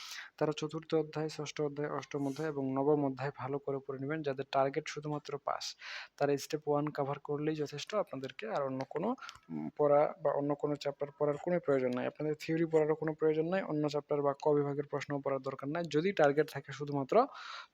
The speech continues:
পাস। এখন, আহ, চতুর্থ, ষষ্ঠ, অষ্টম এবং নবম অধ্যায় শেষ করার পর যদি আপনার হাতে সময় থাকে, সেক্ষেত্রে আপনারা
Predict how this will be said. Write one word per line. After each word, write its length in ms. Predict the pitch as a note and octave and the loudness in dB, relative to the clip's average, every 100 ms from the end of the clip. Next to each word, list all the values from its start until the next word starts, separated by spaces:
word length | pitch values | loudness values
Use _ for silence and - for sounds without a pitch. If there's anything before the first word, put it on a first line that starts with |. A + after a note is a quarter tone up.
| - | -2
পাস। 460 | B2 A2 - - - - - - | 0 0 0 -2 -4 -12 -14 -4
এখন, 520 | - - G3+ F3 G3+ | -2 4 6 6 2
আহ, 340 | F#3 F3 D#3 D3+ - | -2 0 0 -2 -4
চতুর্থ, 420 | F3 E3 F3+ F3+ | -2 0 0 0
ষষ্ঠ, 440 | F3 D#3 D#3 - E3+ F3 F3+ - - - | 0 -2 -4 2 4 4 -2 -12 -8 -4
অষ্টম 380 | D3 - D#3 | -4 0 0
এবং 180 | D3+ D3+ | 0 2
নবম 300 | D3 D3 D3 | 2 2 2
অধ্যায় 420 | C#3+ D3 F3 - | -2 -2 -4 -4
শেষ 260 | D3 - D#3 | -6 -6 -4
করার 220 | - D#3 | 0 0
পর 200 | D3+ D#3+ | 0 -2
যদি 180 | D#3 D3 | -2 -6
আপনার 220 | D3+ D3 C#3 | -6 -6 -6
হাতে 240 | - - | -8 -8
সময় 300 | - D3+ D3+ | -4 -2 -2
থাকে, 260 | D#3+ F3+ E3 | -4 -8 -6
সেক্ষেত্রে 520 | - G3+ A3 A3 G3+ | -4 -2 -2 2 2
আপনারা 320 | E3 E3+ F#3 | 2 -2 -8